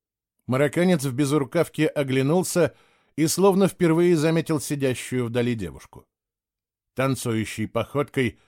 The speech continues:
он приблизился к столу и оценивающе посмотрел на неё.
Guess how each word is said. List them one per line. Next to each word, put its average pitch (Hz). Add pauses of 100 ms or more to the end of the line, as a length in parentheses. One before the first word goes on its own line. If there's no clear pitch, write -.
(280)
он 151
приблизился 151
к -
столу 151 (360)
и 131
оценивающе 156
посмотрел 127
на 69
неё. 67